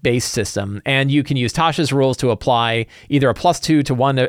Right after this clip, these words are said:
attribute and a plus one to another, or a plus three to three different ones, your choice. Or if you just wanna go with the easy mode,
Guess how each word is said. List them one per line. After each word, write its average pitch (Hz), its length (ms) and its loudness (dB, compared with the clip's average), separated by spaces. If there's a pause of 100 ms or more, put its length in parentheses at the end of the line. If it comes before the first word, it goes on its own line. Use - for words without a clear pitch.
attribute 127 300 -2
and - 80 -8
a - 20 -12
plus 139 220 0
one 127 100 -2
to 123 80 0
another, 113 320 0
or 143 160 4
a 139 60 2
plus 123 240 -4
three 120 180 -4
to 107 100 -6
three 120 220 -4
different - 260 -6
ones, 101 240 -8 (220)
your 175 160 4
choice. 101 400 -2 (400)
Or 214 480 6
if 147 140 -2
you 170 80 0
just 185 160 0
wanna 202 140 2
go 202 320 4
with 180 120 2
the - 160 -4
easy 147 220 0
mode, 110 360 0